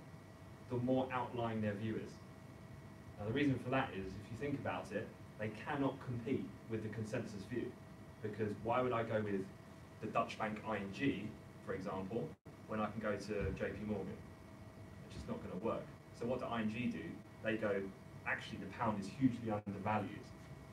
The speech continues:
and we should be long now. We're calling one fifty in six months on the back of a, a version of no deal, and we're gonna have an orderly Brexit." Actually, if you look at it,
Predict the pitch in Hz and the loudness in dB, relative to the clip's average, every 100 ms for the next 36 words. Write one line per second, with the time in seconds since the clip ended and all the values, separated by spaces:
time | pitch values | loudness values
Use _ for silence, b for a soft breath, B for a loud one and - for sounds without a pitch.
0 | - 98 98 95 113 110 101 101 113 110 | -10 -4 0 4 4 4 0 2 6 6
1 | 101 95 - 110 98 - 107 110 - 113 | 4 -2 0 2 2 0 2 2 4 2
2 | 98 92 95 107 104 - 107 - - - | 2 0 -2 -2 -2 -2 -2 -4 -8 -10
3 | - - - 104 92 107 101 107 101 - | -12 -14 -10 -8 -6 -4 -4 -2 -2 -4
4 | - - 101 92 95 - 92 92 87 - | -10 -8 -6 -2 -2 -2 -4 -2 -4 -6
5 | - - 98 92 104 104 98 92 90 - | -12 -8 -6 2 4 4 2 -2 -4 -8
6 | - 98 95 107 107 98 90 87 90 90 | -6 -2 0 4 6 6 4 0 -2 -2
7 | 98 98 92 90 - - - 107 90 87 | -2 -2 -2 -4 -8 -12 -4 -2 -2 -2
8 | 87 - - - - - - - - 127 | -2 -4 -6 -8 -10 -12 -14 -14 -4 -2
9 | 123 - 110 117 143 - 90 90 | 0 -2 0 8 8 8 -2 -4